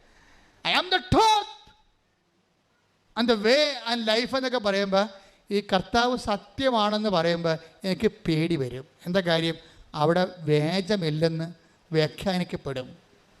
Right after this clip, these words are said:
സത്യത്തിൽ വേജത്തിനും ഭയത്തിനും സ്ഥാനമില്ല. അപ്പം സത്യത്തെ സ്നേഹം കൊണ്ട് അനുഭവിച്ച ആളാണ് യോഹന്നാൻ. യോഹന്നാൻ പറയും, "സത്യത്തിൽ കളങ്കമില്ല" എന്ന് പറയും.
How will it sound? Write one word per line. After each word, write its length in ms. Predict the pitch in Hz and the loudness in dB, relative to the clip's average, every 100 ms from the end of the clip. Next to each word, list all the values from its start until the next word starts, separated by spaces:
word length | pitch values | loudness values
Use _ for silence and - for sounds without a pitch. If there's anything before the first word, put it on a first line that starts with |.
| _ _ _ - | _ _ _ -14
സത്യത്തിൽ 640 | - 165 - 185 - 160 | -4 -4 0 -2 0 -2
വേജത്തിനും 720 | 151 147 165 180 185 175 185 175 | 0 2 2 0 -2 -2 -4 -4
ഭയത്തിനും 480 | 135 156 160 190 180 | -2 -2 -2 -4 -4
സ്ഥാനമില്ല. 520 | - 147 147 139 127 120 - _ _ - _ _ _ _ - | -2 -4 -4 -6 -8 -12 -18 _ _ -20 _ _ _ _ -16
അപ്പം 180 | - 151 | -4 -2
സത്യത്തെ 600 | 175 170 214 233 226 214 | -2 0 0 2 0 0
സ്നേഹം 360 | - 175 214 | -4 -4 -2
കൊണ്ട് 160 | 226 214 | -2 -2
അനുഭവിച്ച 380 | 202 208 208 208 | 0 0 0 0
ആളാണ് 380 | 175 180 180 196 - _ - | 0 0 0 -6 -14 _ -2
യോഹന്നാൻ. 480 | 156 151 175 156 131 - _ _ _ _ _ _ | 0 0 0 -2 -6 -14 _ _ _ _ _ _
യോഹന്നാൻ 360 | 151 147 185 190 | -4 -2 0 0
പറയും, 200 | 175 165 | -2 -4
"സത്യത്തിൽ 600 | - 143 - 170 180 180 185 _ _ _ - | -6 -6 -6 -4 -4 -6 -8 _ _ _ -6
കളങ്കമില്ല" 540 | 139 151 165 139 139 | -4 -2 -2 -2 -4
എന്ന് 140 | 139 | -6
പറയും. 260 | 131 123 123 | -10 -12 -14